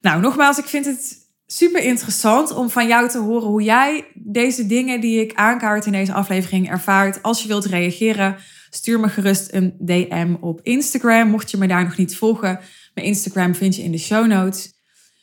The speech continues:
En voel je dat ik ook jouw rolmodel mag zijn? Voel je daar althans een verlangen? Voel je dat je het tof vindt als,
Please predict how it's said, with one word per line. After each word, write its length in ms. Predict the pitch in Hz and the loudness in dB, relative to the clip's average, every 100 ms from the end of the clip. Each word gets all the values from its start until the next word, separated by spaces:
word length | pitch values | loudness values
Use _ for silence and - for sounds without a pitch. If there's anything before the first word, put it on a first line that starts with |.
| _ _ - | _ _ 0
En 560 | 214 220 220 214 - _ - _ _ _ | 2 4 2 0 -4 _ -20 _ _ _
voel 340 | - 302 349 | 0 4 6
je 260 | 311 196 175 | 6 4 2
dat 200 | 202 226 | 2 2
ik 200 | 247 - | -2 -2
ook 240 | 202 196 | -2 -2
jouw 440 | - 196 208 247 262 | -2 2 4 2 0
rolmodel 720 | 196 208 262 233 214 196 190 | 0 2 2 2 2 2 2
mag 200 | 180 185 | 0 -2
zijn? 360 | - 190 220 | 0 2 2
Voel 120 | 208 214 | 2 0
je 80 | |
daar 100 | 208 | 0
althans 300 | 196 190 180 | -2 -4 -2
een 80 | 180 | -2
verlangen? 500 | 165 175 190 214 233 | -2 2 2 2 0
Voel 160 | 226 233 | -2 0
je 120 | 220 | 0
dat 220 | 196 196 | 0 -2
je 60 | 196 | -4
het 120 | 190 | -4
tof 200 | 233 233 | -4 -2
vindt 380 | 226 202 202 - | 0 0 0 -4
als, 560 | 185 190 - - - | -6 -4 -6 -12 -18